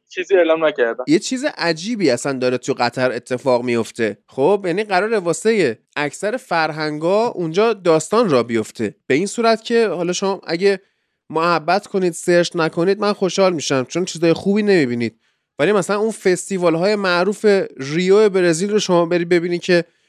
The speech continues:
Speaker 2: با چه وضعیتی اساتید میان تو خیابون و چه کارهایی رو پابلیک انجام می‌دن و کسی هم براش مهم نیست. این قراره توی قسمت برزیلیا و به طور کلی آمریکای جنوبیا توی قطر انجام بشه.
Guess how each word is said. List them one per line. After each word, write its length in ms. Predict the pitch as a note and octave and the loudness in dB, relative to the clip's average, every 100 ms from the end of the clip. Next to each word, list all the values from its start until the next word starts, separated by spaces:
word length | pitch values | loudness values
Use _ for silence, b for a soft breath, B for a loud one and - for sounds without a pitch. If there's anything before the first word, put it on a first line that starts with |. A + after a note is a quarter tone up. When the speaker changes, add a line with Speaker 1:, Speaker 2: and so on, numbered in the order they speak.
| _ _ _ | _ _ _
Speaker 2:
با 80 | D3 | -2
چه 180 | - G#3 | 0 0
وضعیتی 580 | F#3 F3+ E3 F3+ F#3+ | 2 0 0 -4 -2
اساتید 500 | F#3+ E3 - E3 F3+ | -2 -2 -2 -4 -4
میان 180 | E3+ E3 | -2 -2
تو 120 | D#3 | -2
خیابون 420 | E3+ E3+ D3 D#3 D3+ | -4 2 2 2 0
و 80 | |
چه 160 | C#3+ - | -2 -4
کارهایی 520 | - F3 D3+ D#3+ G#3+ | -2 0 0 2 2
رو 100 | G3 | 2
پابلیک 460 | F3 E3 D3+ E3 D#3+ | 0 -2 0 -2 0
انجام 380 | E3 D3+ D3+ E3 | 0 0 0 0
می‌دن 320 | D3+ D3 C#3+ | 0 0 0
و 100 | C#3+ | -2
کسی 360 | F3+ G3 - | -2 -4 -2
هم 120 | A3+ E3+ | -2 0
براش 280 | C3+ D3 | 0 -2
مهم 300 | D3+ D3 D3+ | -2 0 0
نیست. 500 | C#3 F3 A3+ F#3+ F#3 - | 2 0 2 0 -2 -6
این 220 | - F#3+ A3 | 0 0 0
قراره 360 | G3+ G3+ A3+ | 0 0 0
توی 240 | A3+ A3+ A#3 | -2 -2 0
قسمت 640 | G#3 E3+ G3 G#3 A#3 A3 _ | 0 0 -4 -2 -2 -2 _
برزیلیا 600 | D3+ F3 F3+ D#3+ F3 G3 G3+ | 0 0 0 -2 -2 0 0
و 80 | F#3 | -2
به 60 | |
طور 200 | F3 G#3 | 0 -2
کلی 300 | G#3+ G3+ G3 | 0 0 0
آمریکای 600 | A3 F3 F3+ F#3 F3 F#3 | -2 0 0 -2 -2 -2
جنوبیا 460 | E3+ F#3 F#3 F3+ G3+ | 0 0 0 2 0
توی 220 | A3 G3+ | 0 -2
قطر 340 | F3 E3+ G#3+ A3 | 0 0 0 0
انجام 400 | G3 F#3 A3+ A3 | -2 0 2 2
بشه. 280 | C3+ - | -2 -4